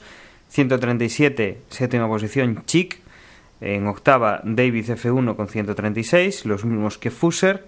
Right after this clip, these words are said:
que está en novena posición, y O J, nuestro compañero Osvaldo, en décima posición con ciento treinta y cinco puntos.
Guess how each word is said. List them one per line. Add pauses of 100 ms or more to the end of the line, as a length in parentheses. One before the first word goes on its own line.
(140)
que
está
en
novena
posición, (560)
y
O
J,
nuestro
compañero
Osvaldo,
en
décima
posición
con
ciento
treinta
y
cinco
puntos.